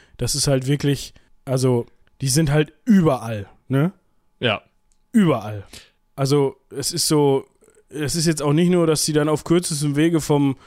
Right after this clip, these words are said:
Speaker 1: Dschungel an den Strand, sondern die sind dann halt auch in den Wohnungen, in den Häusern, auf Balkons, die latschen dann einfach wo los. Das ist so, ja, komm.
Speaker 2: Die müssen halt zum Wasser.
Speaker 1: Wir haben eine
Speaker 2: So, das ist
Speaker 1: Mission.
Speaker 2: die Idee.
Speaker 1: Und wenn die auf dem Weg dann irgendwie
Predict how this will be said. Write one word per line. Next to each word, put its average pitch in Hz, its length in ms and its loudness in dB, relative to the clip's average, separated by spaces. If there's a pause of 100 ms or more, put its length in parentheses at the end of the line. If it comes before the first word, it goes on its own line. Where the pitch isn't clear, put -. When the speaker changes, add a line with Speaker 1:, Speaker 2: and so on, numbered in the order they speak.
(220)
Speaker 1:
Dschungel 175 520 2 (300)
an 147 160 0
den 139 60 0
Strand, 170 560 0
sondern 156 560 0 (300)
die 156 160 -4
sind 160 160 2
dann 160 160 2
halt 160 160 2
auch 156 240 0
in 190 180 2
den 156 160 4
Wohnungen, 175 400 4
in 170 120 -2
den 147 140 2
Häusern, 165 400 2
auf 139 260 -2
Balkons, 156 680 0
die 151 300 -2
latschen 139 580 -2
dann 143 80 0
einfach 143 300 0
wo 165 120 4
los. 156 340 2
Das 107 160 -6
ist 131 140 -8
so, 131 260 2
ja, 110 280 -2
komm. 113 260 -14 (180)
Speaker 2:
Die 120 60 -4
müssen 120 220 -2
halt 131 160 -2
zum 120 140 -4
Wasser. 92 300 -8 (220)
Speaker 1:
Wir 131 220 0
haben 160 160 2
eine 160 60 4
Speaker 2:
So, 165 40 2
das 170 120 2
ist - 60 -2
Speaker 1:
Mission. 180 240 4
Speaker 2:
die 110 60 -2
Idee. 92 280 -8 (300)
Speaker 1:
Und 139 360 -4
wenn 143 140 2
die 147 120 2
auf 147 180 0
dem 143 200 0
Weg 151 200 0
dann 151 180 0
irgendwie 143 640 2